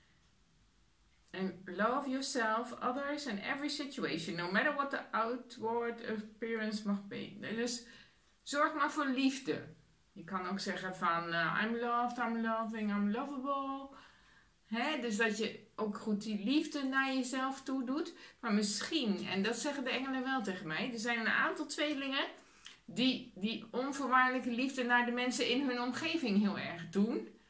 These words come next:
Alleen nu wordt het in oktober wel de tijd dat je ook wat naar jezelf gaat doen, hè? Dus zorg zo goed voor jezelf als je ook voor een ander zorgt, zeg maar. En open je hart voor liefde.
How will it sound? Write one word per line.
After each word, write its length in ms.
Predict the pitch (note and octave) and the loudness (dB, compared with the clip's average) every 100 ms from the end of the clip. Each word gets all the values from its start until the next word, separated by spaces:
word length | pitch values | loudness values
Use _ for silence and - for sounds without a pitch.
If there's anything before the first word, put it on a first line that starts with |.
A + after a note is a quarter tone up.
| _ _ _ _ | _ _ _ _
Alleen 480 | - A3 A#3 A#3 A#3 | 2 4 6 4 4
nu 160 | B3 D4+ | 2 2
wordt 180 | D4+ C4+ | 0 0
het 100 | D4 | -2
in 140 | A#3+ | -2
oktober 480 | A3 D4 C#4+ E4 D4+ | 0 2 2 2 0
wel 160 | D4 | -2
de 80 | C#4 | -4
tijd 520 | C4 C#4+ C4+ C#4 - | -4 -2 0 -2 -2
dat 200 | A3 B3+ | 2 2
je 160 | - B3+ | 2 2
ook 440 | A#3 B3+ - - - _ _ - _ - _ - _ - | 4 4 2 -12 -16 _ _ -20 _ -20 _ -20 _ -10
wat 200 | E3 E3 | -4 2
naar 200 | F3+ F3+ | 4 4
jezelf 440 | F#3+ A#3 A#3 G#3+ | 4 4 4 2
gaat 300 | - - - | 0 -2 -2
doen, 220 | D3+ C3+ | -8 -6
hè? 220 | C#3+ G#3 - - - - - - | -4 -2 -4 -8 -16 -18 -14 -2
Dus 400 | G#3 A3 - - - - - | 0 0 -2 -6 -20 -8 0
zorg 260 | A#3 A3 | 2 2
zo 140 | - G#3 | 0 0
goed 260 | C#4+ E4 | 2 0
voor 360 | - C#4 A3 G3+ | 0 0 2 2
jezelf 400 | G3 A#3+ C#4 D#4 | 2 2 2 2
als 160 | B3 | 0
je 80 | B3 | -2
ook 200 | B3 C4+ | 0 -2
voor 240 | - A#3 A#3+ | -4 -4 -2
een 160 | A#3 | 2
ander 340 | F#3+ D#3+ D3 - | 2 2 0 -4
zorgt, 480 | - - - - | -6 -6 -8 -10
zeg 280 | - - - | -10 -10 -8
maar. 260 | C#3+ C3+ - | -4 -4 0
En 460 | F3+ F#3+ G3 - - - _ _ _ | 0 2 0 -4 -16 -20 _ _ _
open 400 | - A3+ C4+ D#4 | 0 2 2 0
je 80 | C#4 | 2
hart 380 | C4 A#3 B3 - | 2 4 4 2
voor 500 | - - - - A3+ | -6 -6 -8 -2 2
liefde. 640 | G#3+ G3+ E3+ - D#3+ G3+ | 4 4 2 -2 -2 -2